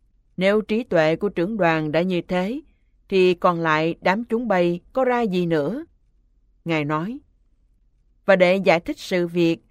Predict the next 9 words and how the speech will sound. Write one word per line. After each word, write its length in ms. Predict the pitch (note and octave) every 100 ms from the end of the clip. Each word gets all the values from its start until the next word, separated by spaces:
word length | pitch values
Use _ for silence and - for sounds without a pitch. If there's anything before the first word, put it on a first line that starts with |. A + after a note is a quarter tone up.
| _ -
Ngài 400 | F3+ F3 E3+ E3 -
đọc 180 | E3 -
bài 280 | E3+ E3 D3+
kệ 200 | E3+ D3+
đầu. 360 | D#3 D#3+ D3 C#3+ _ _ _ _ _ _ _ _ _ _ _ _ _
"Giỏi 280 | F#3 G3+ D#3
nhất 300 | G3 B3+ E4+ _ _
trong 240 | - G#3 F#3
bọn 400 | E3+ C#3+ D3+